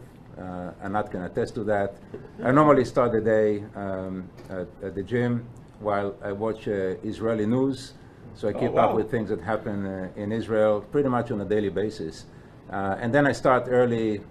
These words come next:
Speaker 1: with my, um, uh, to address emails that came over the, overnight and things that happened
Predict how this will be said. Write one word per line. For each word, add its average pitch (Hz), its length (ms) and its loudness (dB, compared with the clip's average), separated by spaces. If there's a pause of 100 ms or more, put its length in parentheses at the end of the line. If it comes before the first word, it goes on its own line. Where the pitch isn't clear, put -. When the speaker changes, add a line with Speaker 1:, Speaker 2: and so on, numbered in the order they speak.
(160)
Speaker 1:
with 101 280 -4
my, 95 320 -2
um, 90 440 -6 (140)
uh, 87 460 -10 (280)
to 101 120 -4
address 107 380 -4
emails 117 380 -2
that 101 160 -10
came 107 200 -4
over 95 200 -4
the, 87 160 -8
overnight 120 560 0
and 98 160 -10
things 107 140 -6
that 95 140 -6
happened 98 440 -6